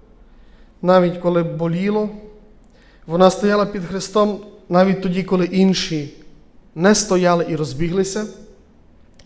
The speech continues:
була вірною до кінця. Вона не відмовилася від свого слова "так", яке сказала ангелові: "Хай станеться за твоїм словом".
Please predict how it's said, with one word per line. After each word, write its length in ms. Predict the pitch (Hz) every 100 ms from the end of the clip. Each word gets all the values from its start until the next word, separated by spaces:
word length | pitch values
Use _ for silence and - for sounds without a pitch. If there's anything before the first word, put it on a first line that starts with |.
| -
була 220 | 170 170 165
вірною 320 | 196 202 196
до 80 | 175
кінця. 480 | 180 165 - 139 123 - - - - -
Вона 240 | 160 190 220
не 120 | 220
відмовилася 640 | 214 226 240 196 175 175
від 120 | 170
свого 300 | 165 180 180
слова 380 | 175 185 175 175
"так", 520 | 175 190 170 135 - - - - - - - -
яке 200 | 151 147
сказала 400 | 165 - 156 165
ангелові: 680 | 160 180 175 165 156 151 139 - - - -
"Хай 160 | - 151
станеться 540 | - 190 185 214 214
за 180 | 202 180
твоїм 340 | 165 151 170 170
словом". 560 | - 170 156 123 123